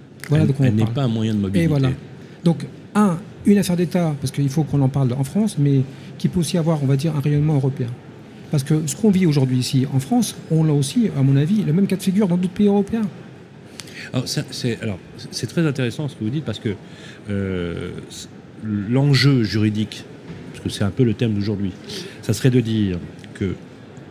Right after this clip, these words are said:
Speaker 2: on pourrait inscrire de façon, euh, inaliénable ce
Speaker 1: Oui.
Speaker 2: droit à cette mobilité verticale, un droit citoyen, hein, j'entends, comme l'éducation, la santé, euh, la sécurité, euh, par exemple, mais aussi la liberté des cultes, hein. Je veux dire, j'ai, je vais assez loin dans la réflexion.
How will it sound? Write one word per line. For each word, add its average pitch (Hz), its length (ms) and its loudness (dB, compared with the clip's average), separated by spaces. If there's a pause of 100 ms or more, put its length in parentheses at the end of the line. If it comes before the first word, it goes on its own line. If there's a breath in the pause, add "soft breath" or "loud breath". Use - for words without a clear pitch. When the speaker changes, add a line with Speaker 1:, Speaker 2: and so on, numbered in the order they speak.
(220)
Speaker 2:
on 107 80 4
pourrait 127 480 4
inscrire 127 520 0 (280)
de 113 60 -2
façon, 123 420 -4 (100)
euh, 98 200 -4 (100)
inaliénable 120 600 0 (640)
ce 139 60 2
Speaker 1:
Oui. 135 60 2
Speaker 2:
droit 113 320 4 (200)
à 98 100 -6
cette - 220 -4
mobilité 110 440 0
verticale, 95 580 -4 (100)
un 107 120 -2
droit 127 200 0
citoyen, 143 440 -2
hein, 110 160 -2
j'entends, 101 340 -6 (280 loud breath)
comme 95 140 -2
l'éducation, 104 560 0
la 113 120 0
santé, 127 460 0 (460 loud breath)
euh, 92 400 2
la 117 120 2
sécurité, 131 880 0
euh, 95 180 -2
par 104 140 -2
exemple, 170 260 2 (320 loud breath)
mais 123 100 6
aussi 139 220 2
la 175 80 0
liberté 127 300 0
des 170 100 0
cultes, 165 240 -2
hein. 151 180 -2
Je - 60 -8
veux 131 60 0
dire, 120 100 4
j'ai, 117 320 0
je 98 80 -2
vais 127 80 4
assez 127 220 2
loin 190 180 4
dans 151 100 2
la 117 100 0
réflexion. 110 420 -4